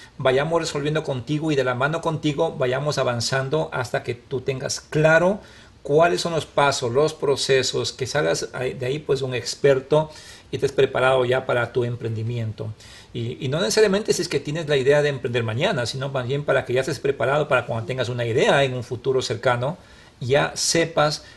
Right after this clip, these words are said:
lo que tienes que hacer antes de lanzar tu idea de negocio al mercado. ¿Algo, algo que quisieras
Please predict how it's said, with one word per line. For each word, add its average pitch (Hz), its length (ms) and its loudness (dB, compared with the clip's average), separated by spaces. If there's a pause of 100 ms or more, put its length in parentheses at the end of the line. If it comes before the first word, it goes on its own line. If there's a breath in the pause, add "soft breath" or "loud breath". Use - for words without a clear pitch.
(160 loud breath)
lo 127 240 -2
que - 100 -4
tienes 135 320 -6
que - 60 -8
hacer 127 320 -2 (240)
antes 180 600 0
de 123 80 -2
lanzar 123 460 -2
tu 143 80 -4
idea 127 260 0
de 131 100 0
negocio 117 640 -6
al 113 200 -8
mercado. 113 560 -10 (540 loud breath)
¿Algo, 185 360 4
algo 208 280 4
que 175 140 -8
quisieras 202 440 -4